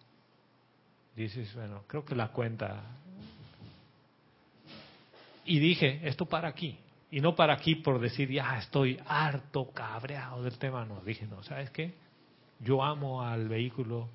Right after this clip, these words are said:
y al elemental. Necesito una ayuda externa. Gracias, Padre, que hay la ayuda externa. Vamos a ayudar". Listo. Esto para aquí, no continúa. Y no por un tema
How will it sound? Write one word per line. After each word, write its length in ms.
y 100
al 140
elemental. 540
Necesito 540
una 80
ayuda 240
externa. 540
Gracias, 320
Padre, 380
que 120
hay 120
la 80
ayuda 240
externa. 480
Vamos 360
a 40
ayudar". 280
Listo. 400
Esto 500
para 460
aquí, 560
no 540
continúa. 840
Y 80
no 220
por 140
un 180
tema 520